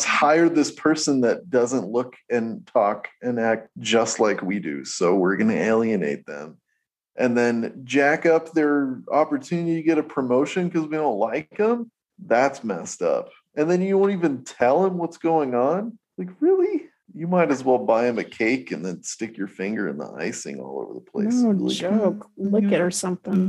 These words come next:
Speaker 2: But good Lord. <laughs>
Speaker 3: Yeah, I am, I am appalled. I, if I were H R for this company,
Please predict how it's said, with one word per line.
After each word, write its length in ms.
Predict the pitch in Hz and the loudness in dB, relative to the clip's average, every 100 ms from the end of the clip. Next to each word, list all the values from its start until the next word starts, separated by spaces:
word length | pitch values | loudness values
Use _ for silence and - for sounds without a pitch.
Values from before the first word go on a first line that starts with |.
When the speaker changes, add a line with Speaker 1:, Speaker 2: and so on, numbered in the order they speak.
| - | -2
Speaker 2:
But 220 | - 135 - _ _ _ _ _ _ _ - | -6 -6 -8 _ _ _ _ _ _ _ -6
good 200 | 190 170 | -2 0
Lord. 460 | 113 135 135 - - _ _ _ _ 185 | 0 0 0 -2 -8 _ _ _ _ -4
<laughs> 320 | - - - | -4 -8 0
Speaker 3:
Yeah, 400 | 214 208 202 - - | 2 4 4 2 0
I 180 | 247 254 | 2 4
am, 220 | 220 - | 2 0
I 140 | 214 247 | 0 2
am 100 | 240 | 2
appalled. 500 | 196 - 190 190 185 | 0 0 2 2 0
I, 300 | - 226 214 _ _ | 0 2 2 _ _
if 180 | 214 202 | -8 -4
I 140 | 202 220 | -2 0
were 140 | 226 | 2
H 280 | 220 240 - | 2 0 0
R 200 | 226 226 | 0 0
for 160 | - 208 | -2 -6
this 180 | 220 - | -6 -2
company, 520 | 202 220 247 262 | -2 0 2 2